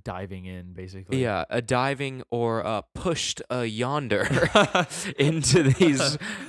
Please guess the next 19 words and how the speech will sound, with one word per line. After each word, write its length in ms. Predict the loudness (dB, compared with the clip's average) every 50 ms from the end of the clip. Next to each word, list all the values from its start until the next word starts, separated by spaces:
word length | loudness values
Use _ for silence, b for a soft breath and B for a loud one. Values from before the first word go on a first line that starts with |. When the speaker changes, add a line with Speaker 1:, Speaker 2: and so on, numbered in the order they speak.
| B -2
Speaker 2:
in 220 | 0 0 0 2
these 240 | 2 0 0 0 -4
fryers. 680 | -6 0 2 4 4 4 4 2 -2 -4 -6 -8 -10 0
Which, 260 | 2 2 2 2 0
to 80 | -6 -2
be 140 | 0 0 -2
fair, 340 | 0 0 2 2 4 4 4
if 240 | 2 2 0 -4 -14 _ _ _ 0
it 80 | 0
was 240 | 2 2 0 -2 0
that 200 | 2 2 4 4
obvious 380 | 4 4 4 4 2 0 -2 0
that 140 | 0 0 0
he 40 |
was 120 | 0 -2 -2
afraid 400 | -4 -4 -2 0 0 2 2 0
of 180 | -2 -2 -2
these 220 | -2 -2 -2 -2 -4
fryers, 600 | -2 0 2 2 2 2 0 -2 -2 -4 -6